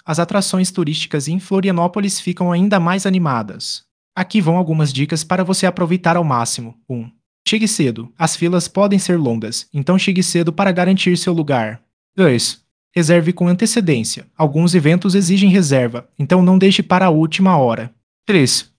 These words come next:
explore as praias. As praias são lindas e ótimas para relaxar entre um evento e outro. Quatro,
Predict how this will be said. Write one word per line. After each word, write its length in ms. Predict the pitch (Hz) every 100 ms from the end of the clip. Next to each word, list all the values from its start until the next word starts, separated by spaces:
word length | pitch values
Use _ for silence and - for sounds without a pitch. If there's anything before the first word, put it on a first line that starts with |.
| _ _
explore 380 | 160 - 180 185
as 120 | 202
praias. 560 | - 151 123 110 - -
As 160 | - 165
praias 360 | - 165 170 180
são 180 | 196
lindas 340 | 180 175 185 165
e 80 | 160
ótimas 400 | 160 - 185 -
para 180 | 190
relaxar 520 | 156 160 180 175 208 196
entre 180 | 190
um 80 | 208
evento 480 | 196 143 151 156 180
e 140 | 156
outro. 380 | 131 110 - - - _ _
Quatro, 340 | 170 156 151